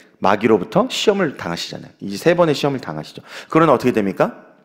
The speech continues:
승리하시죠. 여러분, 사십 일을 줄이면요, 뭐, 저도 사십 일 금식은 못 해봤습니다.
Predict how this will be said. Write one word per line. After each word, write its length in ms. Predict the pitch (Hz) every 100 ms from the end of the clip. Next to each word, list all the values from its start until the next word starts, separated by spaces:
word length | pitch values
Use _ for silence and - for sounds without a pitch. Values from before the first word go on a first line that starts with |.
| _ _ -
승리하시죠. 640 | - 196 185 113 - - - _ _ _ - -
여러분, 140 | 165 160
사십 380 | 185 190 208
일을 180 | 196 185
줄이면요, 800 | - 135 151 139 143 139 98 - -
뭐, 360 | 120 123 139
저도 240 | - 131 139
사십 320 | - 110 139
일 60 | 139
금식은 240 | 123 139
못 140 | 90
해봤습니다. 400 | 104 92 87 78